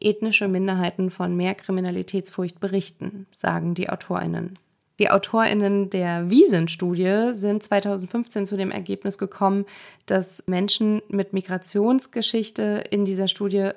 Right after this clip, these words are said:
weit weniger Kriminalitätsfurcht aufgewiesen haben, als es bis dato in der Forschung diskutiert wurde.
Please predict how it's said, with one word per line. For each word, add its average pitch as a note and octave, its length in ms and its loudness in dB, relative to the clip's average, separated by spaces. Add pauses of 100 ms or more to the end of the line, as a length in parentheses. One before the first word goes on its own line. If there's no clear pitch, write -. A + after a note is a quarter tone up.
weit G#3 420 -2
weniger G3+ 520 0
Kriminalitätsfurcht F#3 1120 -4
aufgewiesen F#3 760 -2
haben, F3+ 400 -2
als F3+ 340 -2
es - 120 -10
bis - 240 -6
dato G#3+ 500 2
in A#3+ 160 2
der G#3 120 0
Forschung G3+ 380 -2
diskutiert F#3 600 -6
wurde. F3+ 340 0